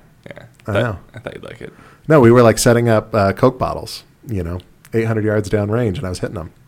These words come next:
Speaker 1: That's amazing.
Speaker 2: Yeah, it's crazy.
Speaker 1: It's that good.
Speaker 2: It's that good.
Speaker 1: Wow.
Speaker 2: It's that good. And, like, no look. We went out, I shot eighteen. Played eighteen, I shot eighteen. It was,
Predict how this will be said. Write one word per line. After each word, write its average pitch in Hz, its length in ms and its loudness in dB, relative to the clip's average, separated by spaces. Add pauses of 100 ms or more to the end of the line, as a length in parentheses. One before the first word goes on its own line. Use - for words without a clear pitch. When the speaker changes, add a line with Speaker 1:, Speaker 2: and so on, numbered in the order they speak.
(120)
Speaker 1:
That's - 200 -16
amazing. - 480 -14
Speaker 2:
Yeah, 120 200 -2 (220)
it's - 100 -14
crazy. 90 300 -4
Speaker 1:
It's 104 140 -4
that 95 280 -4
good. - 280 -12
Speaker 2:
It's 113 200 0
that 104 360 0
good. 80 280 -6 (520)
Speaker 1:
Wow. - 200 -20 (360)
Speaker 2:
It's 107 160 -12
that 90 200 -6
good. - 80 -14
And, 117 160 -2
like, 117 200 0
no 110 200 2
look. 104 340 0 (2250)
We 120 140 6
went 127 160 8
out, 135 180 4
I 127 60 4
shot 127 260 4
eighteen. 139 420 -2 (280)
Played 113 220 2
eighteen, 120 280 0
I 135 60 0
shot 139 260 -2
eighteen. 85 340 -8
It 95 60 -10
was, 101 320 -8